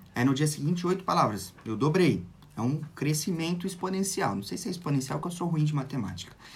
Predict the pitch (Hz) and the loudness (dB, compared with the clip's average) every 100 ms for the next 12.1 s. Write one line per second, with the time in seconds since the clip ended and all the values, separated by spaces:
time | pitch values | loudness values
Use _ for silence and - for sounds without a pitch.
0 | - - - - 131 127 139 151 151 156 | -18 -18 -16 -2 2 4 2 2 0 2
1 | 151 190 185 214 208 135 101 101 - - | 2 0 4 8 8 8 6 2 -8 -16
2 | - - - - - - _ _ _ _ | -20 -20 -20 -20 -20 -20 _ _ _ _
3 | - 190 180 120 127 240 254 240 - 175 | 4 8 10 8 6 4 4 4 4 4
4 | 120 - - - 143 156 233 247 214 175 | 4 2 -10 0 6 10 12 10 8 6
5 | 190 190 151 123 139 143 120 113 107 101 | 4 2 4 6 6 6 2 -2 -2 0
6 | 139 180 175 - - - _ - 165 208 | 2 0 -2 -10 -20 -20 _ 0 2 4
7 | 226 214 147 139 214 247 - - _ _ | 6 6 6 8 8 6 0 -16 _ _
8 | _ _ 123 123 127 131 220 185 92 - | _ _ -4 2 4 4 4 4 0 -2
9 | 156 196 262 - 208 214 170 - - - | 0 0 0 -4 -2 0 0 -2 -6 -20
10 | _ _ _ _ _ - _ _ 165 208 | _ _ _ _ _ -20 _ _ 6 8
11 | 220 214 190 185 214 196 147 233 247 269 | 6 2 2 4 4 4 4 6 4 4